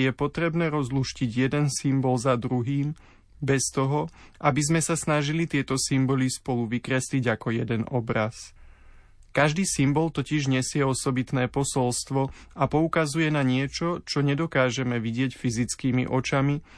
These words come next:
ale môžeme to kontemplovať duchom. Na úvod Jan uzrie otvorené dvere na nebi a je pozvaný vystúpiť hore, aby videl, čo sa má stať potom.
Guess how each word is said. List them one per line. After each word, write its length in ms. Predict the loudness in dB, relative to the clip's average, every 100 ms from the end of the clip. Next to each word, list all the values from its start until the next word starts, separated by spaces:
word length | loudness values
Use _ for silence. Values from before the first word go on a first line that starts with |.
| -20 -4
ale 240 | 2 4
môžeme 480 | 4 2 0 0 -2
to 220 | -2 -4
kontemplovať 960 | -2 0 0 0 -2 0 -2 0 -2 -2
duchom. 580 | -6 -6 -4 -2 -2 -6 -14 -20 -20 -20 -20 -6
Na 160 | 0 2
úvod 320 | 2 2 2 4
Jan 260 | 2 0 -2
uzrie 340 | -4 -2 -2
otvorené 560 | -2 -2 0 2 2 0
dvere 320 | -2 0 0
na 240 | 0 -2
nebi 400 | 0 0 0 -2 -6 -10 -20 -20
a 160 | -2 2
je 80 | 2
pozvaný 640 | 0 -2 0 0 2 0 -2 -4
vystúpiť 720 | -2 -2 -2 -2 0 -2 0
hore, 320 | 0 0 -2 -10 -18 -20 -18 0
aby 160 | 2 4
videl, 320 | 2 2 2 0
čo 160 | 0 -2
sa 180 | 2 2
má 160 | 2
stať 320 | -2 -4 -4
potom. 560 | -2 -6 -4 -4 -4 -8